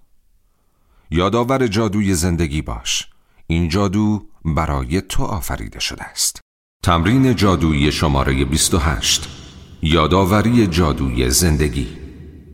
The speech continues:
یک. موهبت‌های زندگیت را بشمار. فهرستی تهیه کن از ده موهبت زندگی خیش. بنویس که چرا احساس سپاس و امتنان می‌کنی. فهرست خود را دوباره مرور کن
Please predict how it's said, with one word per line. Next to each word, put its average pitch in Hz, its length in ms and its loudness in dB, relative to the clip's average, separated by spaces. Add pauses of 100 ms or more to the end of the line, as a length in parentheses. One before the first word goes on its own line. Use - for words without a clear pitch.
یک. 78 460 -6 (720)
موهبت‌های 139 680 0
زندگیت 90 640 -2
را 104 60 2
بشمار. 92 600 -6 (440)
فهرستی 120 560 0
تهیه 113 340 0
کن 107 220 -2
از 98 260 -2
ده 117 220 -2
موهبت 98 500 0
زندگی 71 580 -2
خیش. - 540 -8 (480)
بنویس 170 440 0
که 156 140 -2
چرا 151 340 0
احساس 98 460 -2
سپاس 98 520 -2
و 98 100 -2
امتنان 95 460 0
می‌کنی. 62 480 -8 (600)
فهرست 87 500 -2
خود 87 260 -2
را 87 100 0
دوباره 80 380 -2
مرور 80 320 -2
کن 139 280 -2